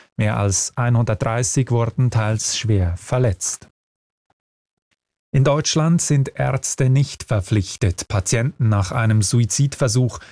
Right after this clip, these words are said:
gegen deren Willen das Leben zu retten. Der Bundesgerichtshof hat in zwei Fällen Freisprüche bestätigt und die Rekurse der Staatsanwaltschaft abgewiesen. Es sei klar gewesen, dass die Patienten sterben wollten.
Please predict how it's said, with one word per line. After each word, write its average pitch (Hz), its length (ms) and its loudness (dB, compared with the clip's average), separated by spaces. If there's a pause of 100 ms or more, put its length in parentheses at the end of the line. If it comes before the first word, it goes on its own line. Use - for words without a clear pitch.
(180)
gegen 131 360 2
deren 104 360 2
Willen 98 280 4
das 117 220 -2
Leben 117 440 2
zu - 180 -4
retten. 90 460 -2 (600)
Der 104 80 0
Bundesgerichtshof 139 1160 0
hat 117 200 -2
in 117 140 2
zwei 131 320 -2
Fällen 127 400 2
Freisprüche 120 760 0
bestätigt 123 800 -2 (240)
und 120 160 0
die 135 40 4
Rekurse 123 580 0
der 107 160 2
Staatsanwaltschaft 104 1200 -2
abgewiesen. 101 840 0 (520)
Es - 120 -4
sei 113 180 0
klar 127 320 0
gewesen, 127 500 2
dass 127 220 -2
die 135 120 0
Patienten 123 680 0
sterben 107 580 0
wollten. 90 540 0